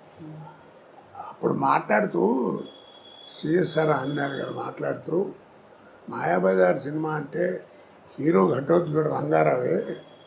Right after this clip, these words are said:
ఎవరెన్ని వేషాలు వేసినా, వేసినా, వాళ్ళు లేకపోతే ఆ సినిమా లేదు, గొప్పగా చేశాడు, అది ఇది" అని చెప్పి చాలా పొగిడుతూ మాట్లాడేది. అయితే ఆర్టి-, ఆ, ఆర్టిఫిషియల్ టాలెంట్ అంటే తోటి నటుడిని మెచ్చుకోవడం.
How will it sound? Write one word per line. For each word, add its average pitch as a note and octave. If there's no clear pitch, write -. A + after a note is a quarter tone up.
ఎవరెన్ని D#3+
వేషాలు C3+
వేసినా, A#2
వేసినా, -
వాళ్ళు C#3
లేకపోతే D#3
ఆ -
సినిమా C#3+
లేదు, C3+
గొప్పగా E3+
చేశాడు, D3+
అది -
ఇది" D3
అని D3
చెప్పి F#3
చాలా D#3
పొగిడుతూ D#3
మాట్లాడేది. -
అయితే G3
ఆర్టి-, -
ఆ, C#3+
ఆర్టిఫిషియల్ D#3+
టాలెంట్ D3
అంటే -
తోటి E3
నటుడిని E3
మెచ్చుకోవడం. D#3